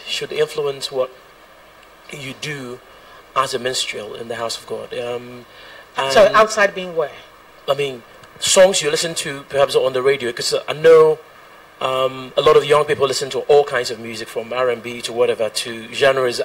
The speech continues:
Speaker 1: I may not even know.
Speaker 2: Yes.
Speaker 1: And those are the kind of artists that appeal to them.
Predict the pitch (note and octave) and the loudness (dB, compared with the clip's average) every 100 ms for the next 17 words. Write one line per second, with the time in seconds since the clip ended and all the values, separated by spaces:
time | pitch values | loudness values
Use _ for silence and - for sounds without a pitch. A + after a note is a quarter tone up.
0 | - A#2+ A#2+ B2+ A#2 - - - B2+ B2+ | -8 -8 -4 -2 -4 -8 -20 -8 -2 -2
1 | B2 A#2 G#2 - - F#3+ F3 D3+ C#3 D3+ | 0 0 -2 -10 -12 2 2 4 2 4
2 | E3 D#3+ C#3 - D#3 C#3 - - C3 C#3+ | 6 4 4 2 2 2 -2 2 4 4
3 | - D#3+ C3+ C3 - - - D#3 C#3+ A#2+ | 0 -2 -4 -4 -4 -10 -10 -10 -10 -12
4 | G#2 | -14